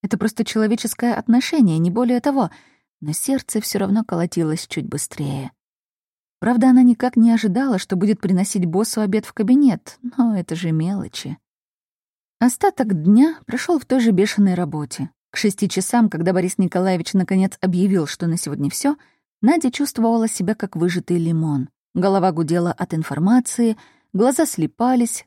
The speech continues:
ноги ныли, а спина отваливалась с непривычки. А ведь она и до этого работала секретарём, но разве сравнить с этой работой? «Вы сегодня неплохо справились», —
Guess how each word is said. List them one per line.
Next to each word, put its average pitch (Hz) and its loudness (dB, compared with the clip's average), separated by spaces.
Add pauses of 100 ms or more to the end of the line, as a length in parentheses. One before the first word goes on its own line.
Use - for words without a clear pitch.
ноги 190 2
ныли, 220 2 (260)
а 240 -2
спина 240 4
отваливалась 175 -2
с - -12
непривычки. 139 -6 (520)
А 202 0
ведь 190 0
она 214 6
и 208 4
до 175 2
этого 185 0
работала 226 0
секретарём, 220 0 (300)
но 196 0
разве 180 -2
сравнить 165 0
с - -6
этой 160 -4
работой? 160 -6 (1300)
«Вы 170 -2
сегодня 254 4
неплохо 247 4
справились», — 226 -2